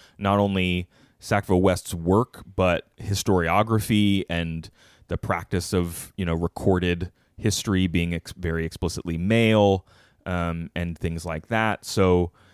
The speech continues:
she knew that it might be perceived a little bit differently than her previous work, which includes Missus Dalloway and To the Lighthouse, um, which I think,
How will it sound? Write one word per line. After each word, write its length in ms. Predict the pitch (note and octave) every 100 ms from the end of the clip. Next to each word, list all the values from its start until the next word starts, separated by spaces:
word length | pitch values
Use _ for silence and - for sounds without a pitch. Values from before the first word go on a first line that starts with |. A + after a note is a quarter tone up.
| _ _
she 760 | - - - G#2 G2+ F#2+ F#2+ - _ _ _
knew 600 | G2 G2 G2+ A2+ B2 A#2
that 120 | G2+ F#2
it 160 | E2+
might 320 | F#2 F2+ E2+
be 160 | F#2 E2+
perceived 460 | - F2+ - F2 E2+
a 40 |
little 160 | E2 E2+
bit 160 | D2+
differently 360 | F#2 E2+ F#2 F2
than 160 | E2
her 100 | E2+
previous 440 | D#2 G3+ G#3 C3+ G#2
work, 220 | F#2+ F#2
which 140 | G#2
includes 560 | F#2+ F#2 G2+ F#2+ F2+ -
Missus 240 | E2+ E2+
Dalloway 480 | D#2+ D#2 D#2+ D#2+ D#2+
and 200 | D#2+ D#2+
To 60 | D#2+
the 60 | E2
Lighthouse, 600 | D#2+ E2+ D#2+ D#2+ - - _ - _ _
um, 460 | F2+ E2 D#2+ D#2 E2+ _ _
which 160 | A2+ D3
I 80 |
think, 580 | A#2 - G3 G3+ - -